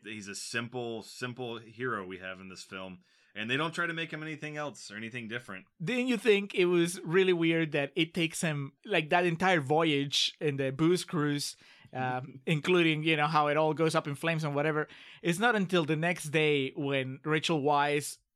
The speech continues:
Speaker 2: changes into more, I guess, Egyptian clothing or whatever, and then when he sees her and goes like, "Oh."
Speaker 1: The cultural appropriation.
Speaker 2: Y-, yeah, that's when, that's what made her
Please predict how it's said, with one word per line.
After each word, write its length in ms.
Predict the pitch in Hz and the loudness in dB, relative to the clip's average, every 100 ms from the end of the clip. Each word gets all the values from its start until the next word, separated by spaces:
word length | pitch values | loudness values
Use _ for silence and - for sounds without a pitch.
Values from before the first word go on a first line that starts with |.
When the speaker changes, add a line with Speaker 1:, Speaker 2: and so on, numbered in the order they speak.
| _ _ | _ _
Speaker 2:
changes 420 | - 170 156 151 156 | -2 2 2 0 -2
into 260 | 147 143 | -2 -2
more, 640 | 143 143 143 139 131 147 - | -2 -2 0 0 -2 -6 -6
I 120 | 147 | -2
guess, 340 | 143 139 139 - _ _ - | 0 0 -4 -16 _ _ -2
Egyptian 720 | 156 131 165 - 156 143 131 127 | 0 2 2 2 0 -2 -6 -2
clothing 480 | 151 151 147 131 | 2 2 2 -2
or 120 | 139 139 | -4 0
whatever, 400 | 143 151 147 156 - - _ - | 2 2 0 -6 -12 -20 _ -4
and 240 | 147 143 | -2 2
then 320 | 196 214 170 147 | 4 4 2 2
when 140 | 160 | 2
he 120 | 160 | 2
sees 300 | 170 180 180 | 0 0 0
her 80 | 160 | 0
and 80 | 147 | 0
goes 200 | 151 151 | 0 0
like, 180 | 135 123 | -4 -4
"Oh." 460 | 139 214 147 110 131 - | -4 -2 -2 -4 -12 -18
Speaker 1:
The 80 | |
cultural 480 | 98 117 110 120 107 | -10 -6 -6 -6 -6
appropriation. 840 | 101 - 104 101 95 98 - 107 101 - - | -8 -8 -10 -8 -8 -8 -8 -12 -10 -12 -2
Speaker 2:
Y-, 200 | 170 160 - | -2 0 0
yeah, 240 | 170 151 | 0 0
that's 280 | 135 202 208 | 2 2 4
when, 220 | 202 170 180 185 | 2 0 0 2
that's 200 | 202 190 | 2 2
what 80 | 185 | 2
made 140 | 175 | 2
her 220 | 170 156 | 2 0